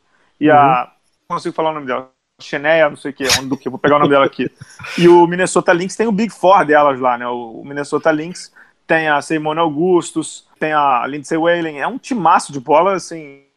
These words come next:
Speaker 2: É uma dinastia,
Speaker 1: É.
Speaker 2: Bala. É, é,
Speaker 1: É,
Speaker 2: é,
Speaker 1: de fazer
Speaker 2: é,
Speaker 1: um
Speaker 2: é o
Speaker 1: time
Speaker 2: time a
Speaker 1: da
Speaker 2: ser
Speaker 1: N B A.
Speaker 2: batido durante algum tempo na W N B A, cara.
Speaker 1: É, são timaços de bola. A E S P N tem os direitos de transmissão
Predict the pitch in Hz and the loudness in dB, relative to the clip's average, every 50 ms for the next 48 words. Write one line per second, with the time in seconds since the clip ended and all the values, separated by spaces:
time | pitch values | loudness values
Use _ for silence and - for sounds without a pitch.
0 | _ - 453 311 240 302 302 294 - - - 247 - 101 101 107 104 98 - - | _ 2 4 4 4 4 4 4 4 2 2 2 2 2 2 4 2 2 0 -2
1 | 98 117 - - 151 160 123 127 113 - 139 135 156 156 147 135 127 - 135 127 | -6 -4 0 2 2 4 4 4 4 4 4 6 6 6 6 4 4 4 2 -2
2 | 123 - 165 156 170 170 170 175 185 196 - 226 233 247 - - 226 - 208 277 | -2 -2 -4 -4 0 2 4 6 6 6 6 6 6 6 4 2 -4 -4 2 2
3 | 269 - - 233 240 - 220 190 - - - - - 202 202 220 208 175 170 175 | 2 4 4 4 4 6 6 4 4 2 -4 -12 -10 -6 -4 -2 0 2 4 4
4 | 202 196 - 165 151 170 190 165 - 147 143 139 - 143 139 123 120 120 120 120 | 2 2 0 0 0 0 -2 0 2 2 2 2 2 0 0 2 4 2 2 2
5 | 117 117 117 113 104 98 92 92 - - - 120 123 _ _ _ _ 147 160 151 | 0 -2 -2 -2 -2 -2 -4 -4 -6 -10 -16 -20 -20 _ _ _ _ -2 0 0
6 | 131 123 - - - 180 180 - - 185 170 175 190 185 185 170 165 165 165 160 | 0 -2 -4 -8 -10 -10 -10 -8 -6 -2 0 0 0 0 -4 -8 -8 -2 0 2
7 | 185 214 226 - - 165 180 180 180 196 - - 180 175 170 170 - _ 202 220 | 2 2 2 2 2 2 2 2 -2 -6 -8 -10 -10 -10 -10 -12 -10 _ -8 -6
8 | 247 247 180 196 170 165 170 160 - - - 147 - - 165 165 147 143 - - | -6 -6 -4 -4 -2 -2 -4 -6 -8 -12 -14 -10 -8 -8 -8 -8 -8 -12 -8 -2
9 | - 143 135 131 | 0 0 0 -2